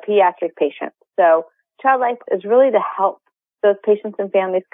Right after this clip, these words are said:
cope with the stress and uncertainty like illness and disability and bereavement bring. So overall, we focus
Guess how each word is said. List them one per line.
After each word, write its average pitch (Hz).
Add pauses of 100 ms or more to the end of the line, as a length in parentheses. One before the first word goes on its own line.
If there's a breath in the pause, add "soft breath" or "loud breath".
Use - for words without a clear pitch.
cope 202
with 220
the 208
stress 190
and 185
uncertainty 233 (400)
like 185
illness 170
and 170
disability 156 (440)
and 147 (420)
bereavement 160
bring. 139 (480)
So 269
overall, 240
we 240
focus 247